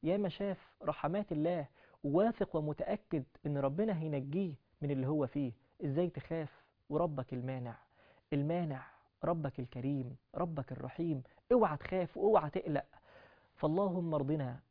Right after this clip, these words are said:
وارض عنا، واهدنا واهد بنا، واجعلنا سببا لمن اهتدى.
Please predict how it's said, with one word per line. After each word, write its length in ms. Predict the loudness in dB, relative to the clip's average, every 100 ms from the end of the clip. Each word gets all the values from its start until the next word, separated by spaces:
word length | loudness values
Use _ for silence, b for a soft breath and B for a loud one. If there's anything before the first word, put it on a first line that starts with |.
| _ -2
وارض 260 | 0 0
عنا، 480 | -2 -4 -6 -6 -8 -14 _ _ _
واهدنا 680 | 0 0 2 2 2 0 -4 _ _
واهد 280 | 0 0 0
بنا، 400 | -2 -2 -2 -6 -10 b b -8
واجعلنا 520 | -4 -2 -2 -2 -4
سببا 640 | -4 -4 -2 -2 -4 -6 -10 _ -8
لمن 300 | -4 -2 -4
اهتدى. 420 | -8 -14 -18 -20